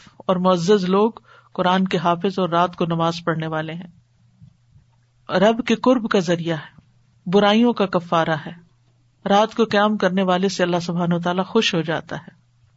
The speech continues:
نبی صلی اللہ علیہ وسلم نے ایسے لوگوں کے لیے دعا کی ہے۔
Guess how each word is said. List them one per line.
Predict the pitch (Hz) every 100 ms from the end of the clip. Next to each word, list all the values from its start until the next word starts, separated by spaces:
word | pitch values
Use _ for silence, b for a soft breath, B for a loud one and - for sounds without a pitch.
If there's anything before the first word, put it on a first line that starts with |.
| _ _ _ _ _ _ _ _ _ _ _ 185
نبی | 196
صلی | 214 190
اللہ | 185 175
علیہ | 175 170
وسلم | 175 175 190
نے | 185 180 - b b b _ _
ایسے | 190 175 196
لوگوں | 180 175
کے | 175 180
لیے | 180
دعا | 160 170 180
کی | 175 175
ہے۔ | 170